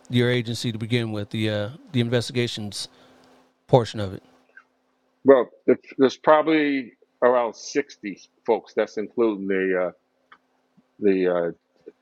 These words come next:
Speaker 2: chief investigator. The, the, now there's one assistant chief and there's two commander positions now.
Speaker 1: Mm-hmm.
Speaker 2: I thought when I, when I came on, it was, uh,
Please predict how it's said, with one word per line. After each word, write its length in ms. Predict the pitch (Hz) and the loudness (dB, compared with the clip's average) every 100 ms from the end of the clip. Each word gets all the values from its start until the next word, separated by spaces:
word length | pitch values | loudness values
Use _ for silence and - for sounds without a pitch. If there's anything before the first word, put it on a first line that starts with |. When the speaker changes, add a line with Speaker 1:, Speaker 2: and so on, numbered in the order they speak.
| _ | _
Speaker 2:
chief 400 | - 135 135 131 | 2 4 4 4
investigator. 840 | 113 117 113 113 113 110 110 107 107 _ - | 4 4 2 2 4 6 4 2 -2 _ -8
The, 300 | 95 87 80 92 | 0 0 0 -8
the, 200 | 98 80 | -10 2
now 160 | 107 101 | 4 4
there's 180 | 87 | 0
one 200 | 98 120 | 2 2
assistant 420 | 110 127 - 104 - | 2 0 0 -2 2
chief 240 | 110 101 | 2 2
and 140 | 98 | 0
there's 180 | 90 80 | -2 -2
two 160 | - 120 | 0 0
commander 480 | 101 101 98 90 76 | 2 0 0 -2 -4
positions 500 | 80 76 67 - _ - _ _ _ _ - | -8 -8 -8 -12 _ -20 _ _ _ _ -8
now. 240 | 71 71 | -8 -6
Speaker 1:
Mm-hmm. 640 | 123 110 104 - - - - | -6 -4 -6 -10 -20 -12 -4
Speaker 2:
I 40 | |
thought 240 | 92 101 101 | 2 4 4
when 140 | 107 | 2
I, 160 | 113 123 | 2 0
when 160 | 104 107 | 0 2
I 140 | 117 | 0
came 300 | - 127 117 | 0 0 2
on, 180 | 113 107 | 0 0
it 60 | 107 | -4
was, 340 | 95 92 - | -6 -8 -2
uh, 320 | 98 92 90 | 2 2 0